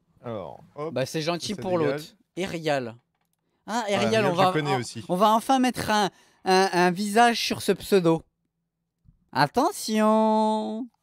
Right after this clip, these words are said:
Speaker 2: Attention, review.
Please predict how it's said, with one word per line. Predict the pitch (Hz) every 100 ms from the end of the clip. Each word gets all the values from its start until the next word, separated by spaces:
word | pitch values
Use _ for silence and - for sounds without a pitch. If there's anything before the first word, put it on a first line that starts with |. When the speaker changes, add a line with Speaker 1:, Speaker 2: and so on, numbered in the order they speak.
| _ _ _ _ _ _ _ _ _ _ -
Speaker 2:
Attention, | 123 131 214 339 - - 190 190 196 196 196 196 185
review. | 123 170 214 233 175 170 170 170 170 170